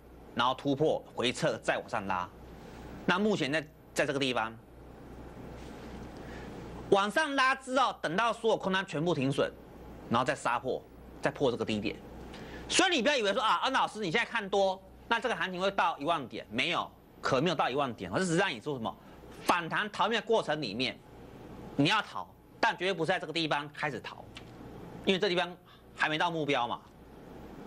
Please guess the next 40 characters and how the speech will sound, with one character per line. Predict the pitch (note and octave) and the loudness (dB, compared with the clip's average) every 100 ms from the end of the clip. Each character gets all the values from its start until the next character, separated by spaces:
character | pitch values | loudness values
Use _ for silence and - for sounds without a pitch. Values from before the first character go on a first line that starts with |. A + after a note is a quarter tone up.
| - - | -14 -2
第 | D4+ | 2
一 | C4+ | 4
阶 | C#4+ | 4
段 | C#4+ - - - - - - - - - | 4 0 -4 -20 -20 -20 -20 -20 -20 0
八 | C4+ C4+ | 4 4
四 | C4+ C#4 A3 | 4 0 0
九 | E3 A#2 | 2 2
二 | E3+ A#2+ - - - D3+ | 2 0 -6 -20 -2 2
为 | D#3 | 2
第 | E3+ G3 F3+ | 2 0 0
一 | |
阶 | F3+ | 0
段， | F3 E3+ - - - - - | 2 0 0 -10 -20 -4 2
第 | B3 | 4
二 | A#3+ | 4
阶 | A3 G#3+ | 2 2
段 | G#3 D#3 - - - - - - - | 2 0 -4 -20 -20 -20 -20 -6 2
过 | C#4+ F3+ - - - | 4 4 -2 -20 0
八 | F#3+ F#3 | 2 2
千 | - D3+ | 0 -4
五。 | C#3+ - - - - - - - - - - - - - - - - - - - - - - - - - - - - - | -4 -10 -16 -20 -20 -20 -18 -18 -16 -16 -16 -14 -14 -14 -14 -14 -12 -12 -12 -12 -12 -12 -10 -8 -8 -10 -10 -10 -8 2
所 | - G#4 | 4 6
以 | F4 G3+ | 2 0
这 | D#4 | 0
个 | C4+ | 0
行 | G3 A#3+ | 0 -2
情 | A3 F#3 G3 - | -2 -2 -2 0
我 | E3 | 2
们 | E3 | 4
把 | D#3+ | 2
它 | G3 | 2
规 | A3 A3 | 2 4
划 | A3 F3+ | 4 2
好 | A2+ F2+ | 0 -4
了， | - | -4
投 | C#3 | 0
资 | E3 | 2
朋 | D#3 | 2
友 | G#2+ | 2
来， | B2 C#3 | 0 -2